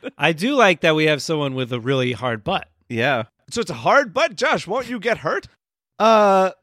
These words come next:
Speaker 2: well, I'm trying to think of, like, what podcasting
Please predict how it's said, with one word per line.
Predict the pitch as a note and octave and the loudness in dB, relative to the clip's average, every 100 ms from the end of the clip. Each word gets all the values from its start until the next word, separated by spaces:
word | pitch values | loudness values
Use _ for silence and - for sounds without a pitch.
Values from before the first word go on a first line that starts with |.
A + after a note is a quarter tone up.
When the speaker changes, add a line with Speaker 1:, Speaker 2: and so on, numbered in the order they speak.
| - | -2
Speaker 2:
well, | C#4+ C#4+ C4+ A#3 - - | 2 4 4 2 -4 -10
I'm | F#3+ | -10
trying | - C4+ C4+ | -6 -4 -2
to | |
think | F#3 G3 F3+ | -4 -4 -4
of, | F3+ | -2
like, | D#3 D3 A#2+ - - _ - | 2 4 2 0 -16 _ 0
what | B3+ D4+ - | 2 2 -2
podcasting | - G3 F#3 F3 - E3 C#3 C#3 - C#3 A#2+ | -2 2 2 0 0 2 2 2 0 0 0